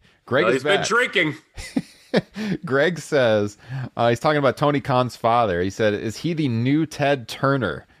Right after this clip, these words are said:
Speaker 1: Max contracts for everybody." Well, you know, the Khan family has a hell of a lot more money than Vince McMahon. Wh-, you know, more money than Vince McMahon can ever imagine. And Vince
Speaker 2: They
Speaker 1: McMahon
Speaker 2: should
Speaker 1: is
Speaker 2: start openly
Speaker 1: so
Speaker 2: bragging
Speaker 1: wealthy.
Speaker 2: about that, by the way.
Speaker 1: <laughs>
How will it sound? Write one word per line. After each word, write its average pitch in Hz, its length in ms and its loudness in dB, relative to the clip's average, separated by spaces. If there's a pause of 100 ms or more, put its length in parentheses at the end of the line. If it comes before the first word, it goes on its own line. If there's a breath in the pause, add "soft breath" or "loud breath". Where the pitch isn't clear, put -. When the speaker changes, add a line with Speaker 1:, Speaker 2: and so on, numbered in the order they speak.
Speaker 1:
Max 113 380 -2
contracts 123 760 -2
for 101 160 -4
everybody." 87 520 -2
Well, 165 200 0
you 190 80 0
know, 196 220 0 (680 soft breath)
the - 60 -12
Khan 240 300 0
family 269 280 0
has 190 120 0
a 135 60 2
hell 156 320 0
of 214 80 0
a - 40 2
lot 196 200 2
more 185 140 0
money 190 200 2
than 165 180 0
Vince 160 220 -4
McMahon. 139 460 -4 (160)
Wh-, 113 260 -8
you 117 80 0
know, 110 180 -2
more 139 360 0
money 175 220 2
than 151 200 0
Vince 147 260 -4
McMahon 135 560 0
can 127 140 0
ever 156 240 2
imagine. 143 560 0
And 127 140 -4
Vince 247 140 2
Speaker 2:
They - 60 4
Speaker 1:
McMahon 392 40 -2
Speaker 2:
should 381 160 0
Speaker 1:
is 302 80 -4
Speaker 2:
start 277 200 0
openly 233 380 2
Speaker 1:
so 156 60 -6
Speaker 2:
bragging 139 380 2
Speaker 1:
wealthy. 120 40 4
Speaker 2:
about 113 280 0
that, 107 260 0
by 101 120 2
the 92 80 -6
way. 87 240 -4
Speaker 1:
<laughs> - 40 -6